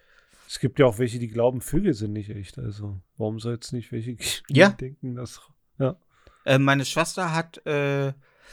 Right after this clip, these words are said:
Speaker 2: mir von einer Verschwörungstheorie erzählt. Sie hatte sich irgendwie so eine Folge über Verschwörungstheorien angehört, hat mir Freitag erzählt, ähm,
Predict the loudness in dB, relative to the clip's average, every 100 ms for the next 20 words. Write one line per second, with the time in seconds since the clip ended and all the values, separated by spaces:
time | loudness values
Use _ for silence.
0 | -20 -20 _ -20 _ _ _ _ 2 4
1 | 6 6 4 -2 -2 -2 -6 -4 -2 -2
2 | -4 -4 -4 -2 -4 -4 -6 -6 -2 -2
3 | -4 -6 -4 -6 -6 -6 -6 -2 -2 0
4 | -2 -4 -6 -8 -6 -6 -6 -6 -4 -6
5 | -6 -8 -8 -10 -6 -8 -4 -2 -2 -2
6 | -2 -2 -4 -4 -4